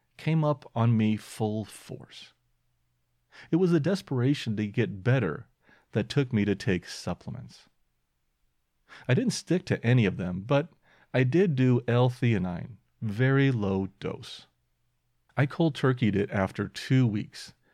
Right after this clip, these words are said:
and then hell came back on me. Like in the beginning of my ordeal, even worse. The only help from doctors that I got was to reinstate or take other drugs.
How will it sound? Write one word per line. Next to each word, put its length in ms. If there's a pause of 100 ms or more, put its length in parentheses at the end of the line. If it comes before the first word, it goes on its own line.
(140)
and 140
then 140
hell 420
came 380
back 360
on 160
me. 220 (680)
Like 300
in 120
the 60
beginning 380
of 100
my 200
ordeal, 600 (380)
even 380
worse. 400 (1200)
The 140
only 240
help 240
from 180
doctors 480
that 140
I 80
got 440 (500)
was 200
to 180
reinstate 640 (580)
or 100
take 320
other 200
drugs. 500